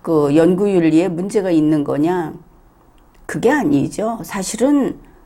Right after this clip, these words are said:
아주 무더기로 똑같은 짓을 했는데 그 이름이 딱 걸린 한 사람만 가지고 이게, 어, 과연 책임을 물을 수 있느냐 하고 회의를 하겠다.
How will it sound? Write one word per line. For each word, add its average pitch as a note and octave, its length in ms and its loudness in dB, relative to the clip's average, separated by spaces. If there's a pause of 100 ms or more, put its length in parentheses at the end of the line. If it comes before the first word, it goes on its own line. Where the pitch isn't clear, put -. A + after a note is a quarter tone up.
(340)
아주 C4 320 0
무더기로 C4 920 0
똑같은 C4 540 -6
짓을 D#3 340 -8
했는데 A3+ 800 -4 (880)
그 D4 260 2
이름이 C#4+ 540 2
딱 D4+ 180 -8
걸린 A3+ 340 0
한 B3 180 -4
사람만 B3 540 -4
가지고 F3 720 -6 (680)
이게, G#3 720 2 (440)
어, - 260 -8
과연 E3+ 480 2
책임을 G#3+ 480 -6
물을 D3 340 -4
수 D3+ 160 -10
있느냐 D#3 460 2
하고 F#3+ 480 -8 (280)
회의를 C#4 360 2
하겠다. G#3 600 -6